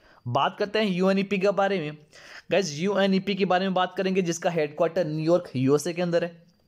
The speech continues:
अभी हेड कौन है? अचीम स्टैंडर्ड इसके हेड है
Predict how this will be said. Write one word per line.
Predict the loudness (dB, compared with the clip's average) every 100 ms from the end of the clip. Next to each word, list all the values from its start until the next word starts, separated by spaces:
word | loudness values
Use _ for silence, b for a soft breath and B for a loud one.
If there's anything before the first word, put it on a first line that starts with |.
| _ B B B B
अभी | -4 -2 0
हेड | 2 0
कौन | 0 0
है? | 0
अचीम | -2 -4 -4 -6
स्टैंडर्ड | -6 -4 -2 -2
इसके | -2 -4 -6 -4
हेड | -4 -2
है | -4